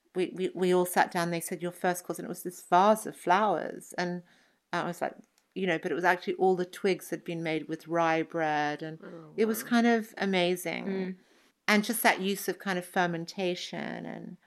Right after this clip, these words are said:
Speaker 1: uh, like, n-, really Nordic, drilling down into their
Speaker 3: Mm.
Speaker 1: kind of, like, cuisine and stuff like that. I, I don't think I'll ever forget that
Speaker 2: Mm.
Speaker 1: meal. I, I, I actually left quite hungry, and I've
Speaker 3: <laughs> Yeah.
Speaker 1: eaten at Noma a few times since then,
Speaker 3: Mm.
Speaker 1: and, and loved it and full of respect for him.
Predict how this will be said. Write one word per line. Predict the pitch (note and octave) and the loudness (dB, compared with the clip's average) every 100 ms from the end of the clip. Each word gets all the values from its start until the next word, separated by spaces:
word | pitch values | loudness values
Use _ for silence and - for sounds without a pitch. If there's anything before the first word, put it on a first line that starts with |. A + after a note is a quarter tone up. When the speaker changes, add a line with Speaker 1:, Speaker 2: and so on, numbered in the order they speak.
| _ _ _ _ | _ _ _ _
Speaker 1:
uh, | D#3+ D#3+ D#3 - - | -6 -4 -2 -4 -4
like, | D#3+ - | -4 -4
n-, | F3 F3+ | -4 -4
really | F#3 F#3 F3+ E3+ | 0 4 4 4
Nordic, | E3+ E3+ E3 E3 D#3 - | 0 0 2 0 -2 -6
drilling | - F3 E3 E3 | -4 -2 -2 -2
down | E3 D#3 D#3 | 0 0 -2
into | D#3 - | -8 -4
their | E3 D3 | -2 -2
Speaker 3:
Mm. | E3+ | -2
Speaker 1:
kind | D#3 | -4
of, | D3 D3 | -6 -6
like, | D3+ - _ | -6 -6 _
cuisine | - F3+ - E3+ E3 | -4 -4 -2 -2 -4
and | E3+ E3+ | -6 -6
stuff | F3 F3 | -8 -6
like | - | -4
that. | F#3+ F#3+ - | -2 -2 2
I, | F#3+ - | 2 4
I | A3 | 6
don't | B3+ B3 | 8 6
think | G#3+ | 6
I'll | F3+ | 6
ever | A3+ - | 6 2
forget | - - - | -4 0 0
that | - | 0
Speaker 2:
Mm. | G#3 | -2
Speaker 1:
meal. | F#3 D#3 D3+ | -2 -2 0
I, | G3 | 2
I, | A3 A3+ | 4 4
I | - A3+ | 6 6
actually | B3 G#3+ - A3 | 6 4 0 2
left | F#3+ - | 2 2
quite | G3 E3+ | -2 -2
hungry, | - E3+ F3+ C#4 - _ - | -2 -6 -6 -8 -10 _ -2
and | B3+ A3+ | 4 8
I've | A3+ A#3+ | 10 10
Speaker 3:
<laughs> | |
Yeah. | F#3+ | 8
Speaker 1:
eaten | C4+ F#4 - - - | 6 4 2 -2 4
at | A3+ A3+ | 6 8
Noma | A3 A3 A#3+ C4 | 10 10 10 8
a | G3 | 6
few | - G#3 | 4 2
times | G#3 G3 F3+ F3 | 4 4 4 2
since | - F3+ - - | -2 -2 -4 -2
then, | E3 D#3+ F#3+ | 0 0 -4
Speaker 3:
Mm. | G3+ F3+ F3+ | -4 -2 2
Speaker 1:
and, | G3 - | 2 4
and | A3 A#3 | 6 8
loved | A#3+ A3+ G#3+ | 8 8 4
it | E3 | 2
and | F#3 | 0
full | - A3 | 2 2
of | F#3+ | 0
respect | G3 - F#3 - | -2 0 0 0
for | |
him. | F#3 F3+ D#3+ | -6 -6 -8